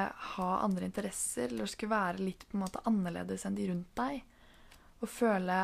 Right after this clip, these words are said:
at selv om jeg vet hvor jeg ønsker å gå, så ønsker man jo fortsatt å passe inn.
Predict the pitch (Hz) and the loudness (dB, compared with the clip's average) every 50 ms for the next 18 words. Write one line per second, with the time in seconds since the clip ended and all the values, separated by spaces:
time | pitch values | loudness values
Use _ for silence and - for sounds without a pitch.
0 | - - 196 196 190 - - - - - 208 202 214 220 214 202 185 190 196 196 | 2 0 -2 -4 -4 -6 -8 -6 -2 0 2 4 4 4 4 4 4 2 2 2
1 | 190 190 180 185 - - 190 185 185 190 - 214 196 190 185 - - - - 208 | 2 2 0 0 0 -4 -2 -2 -2 -2 -2 -2 -2 -2 -2 -4 -4 -4 -4 -6
2 | 208 214 220 - - 226 - - 220 208 202 208 214 208 185 180 - - - 185 | -4 -2 0 0 0 0 -2 0 0 2 2 2 2 2 0 0 -2 -4 -2 -2
3 | 185 196 220 - - 196 190 - 185 - 208 - 240 - - - - 233 247 269 | -2 -2 -2 -2 -4 -4 -4 -4 -6 -6 -6 -8 -8 -8 -8 -6 -6 -2 -2 -2
4 | 311 302 | -2 -2